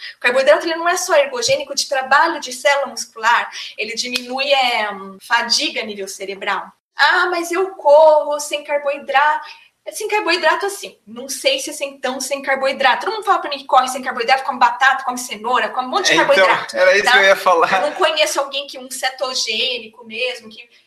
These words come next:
Speaker 1: tem gente da keto que faz até longa distância e faz bem.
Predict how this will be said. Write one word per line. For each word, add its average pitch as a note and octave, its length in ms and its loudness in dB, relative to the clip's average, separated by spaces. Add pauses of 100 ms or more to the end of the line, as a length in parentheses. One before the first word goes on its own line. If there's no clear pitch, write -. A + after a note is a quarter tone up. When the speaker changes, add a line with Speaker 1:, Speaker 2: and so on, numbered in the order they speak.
(100)
Speaker 1:
tem G4+ 160 -4
gente - 300 -4
da G#3 120 -6
keto A#3 540 -6
que - 160 -18
faz B3 440 -4
até B3 240 -4
longa C#4+ 260 -2
distância C4 600 -10
e - 20 -20
faz D#4 260 -4
bem. C4 240 2